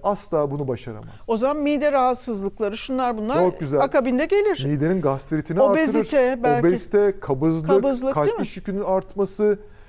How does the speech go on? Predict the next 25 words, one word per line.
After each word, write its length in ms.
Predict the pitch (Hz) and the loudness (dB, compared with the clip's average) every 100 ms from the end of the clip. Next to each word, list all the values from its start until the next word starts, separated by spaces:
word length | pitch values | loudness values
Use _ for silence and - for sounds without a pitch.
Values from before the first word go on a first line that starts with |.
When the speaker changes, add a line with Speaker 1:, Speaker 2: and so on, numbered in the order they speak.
| - | -4
Speaker 1:
Bu 200 | 147 196 | 0 0
anlamda, 460 | 214 220 220 196 170 | 0 -2 0 0 2
hani, 260 | 196 180 - - - 139 | 2 0 -4 -20 -14 -4
e, 220 | 151 135 127 - - 185 | -2 -2 -4 -12 -2 2
ömrünün 500 | 214 269 277 269 214 | 2 0 -2 0 0
yaşamını 440 | 185 214 233 285 | 0 0 -4 -6
kısaltılmasını, 840 | - - 180 - 165 135 - 123 | -6 -2 0 -2 -6 -6 -8 -6
yaşam 400 | 127 160 - 240 - | -4 -2 -2 -4 -4
kalitesinin 560 | - 208 208 196 220 208 | -2 0 0 -6 -6 -4
azalmasına 720 | 160 156 156 196 208 214 - 285 | 0 0 2 2 2 -2 -4 -6
kadar 300 | 233 185 226 | -4 -2 -2
giden 300 | 175 196 202 | -2 0 -2
süreç 380 | - 202 214 - | -2 -4 -4 -4
gelişir. 420 | 143 123 120 - - - | -6 -6 -12 -16 -20 -10
Speaker 2:
Tabii. 160 | 277 185 | -4 0
Speaker 1:
O 80 | 226 | 2
nedenle 320 | 262 233 165 | 2 0 0
bakın, 280 | 226 190 147 - - 143 | 0 -2 -6 -14 -8 -6
dişlerin 440 | 185 - 247 185 - | -4 -4 -4 -4 -4
aşındıktan 680 | 165 - 208 208 - 254 247 | -6 -4 -4 -4 -2 -2 -2
sonra 360 | 214 160 131 | -2 -4 -2
dümdüz 380 | 180 240 233 175 | -4 -2 -2 -2
yüzey 240 | 175 185 | 0 4
oluyor 220 | 185 262 226 | 4 2 0
ya, 140 | 120 | -2